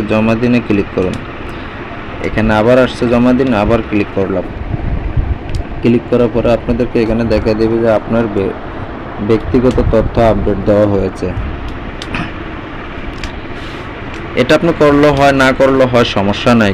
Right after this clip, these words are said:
কিন্তু এখানে সবচেয়ে গুরুত্বপূর্ণ জিনিস হচ্ছে আরেকটি, এই যে আমি আপনাদেরকে দেখে দিচ্ছি, এটা must be করতে হবে। এটা করলে আপনার অ্যাকাউন্ট সবচেয়ে নিরাপত্তা থাকবে, খুব ভালো থাকবে, আপনি নিশ্চিন্তে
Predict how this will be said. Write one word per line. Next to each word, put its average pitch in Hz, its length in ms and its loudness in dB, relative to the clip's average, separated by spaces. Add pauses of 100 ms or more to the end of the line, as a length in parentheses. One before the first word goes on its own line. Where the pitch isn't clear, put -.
কিন্তু 110 220 2 (100)
এখানে 127 260 2 (240)
সবচেয়ে 123 500 0 (140)
গুরুত্বপূর্ণ 131 840 0 (180)
জিনিস 120 240 4 (100)
হচ্ছে - 200 -2 (100)
আরেকটি, 120 380 2 (400)
এই 104 100 0
যে 110 120 2
আমি 110 160 2
আপনাদেরকে 117 380 0 (120)
দেখে 107 240 4
দিচ্ছি, 113 280 0
এটা 117 140 2 (120)
must 117 360 4
be 143 60 4 (120)
করতে 104 300 0
হবে। 92 240 0
এটা 113 120 2 (100)
করলে 113 260 4
আপনার 120 220 2
অ্যাকাউন্ট 110 380 2
সবচেয়ে 123 540 -2
নিরাপত্তা 113 440 2 (100)
থাকবে, 110 320 2 (1000)
খুব 113 120 0 (120)
ভালো 98 180 4 (100)
থাকবে, 101 320 2
আপনি 107 140 0 (140)
নিশ্চিন্তে 120 480 2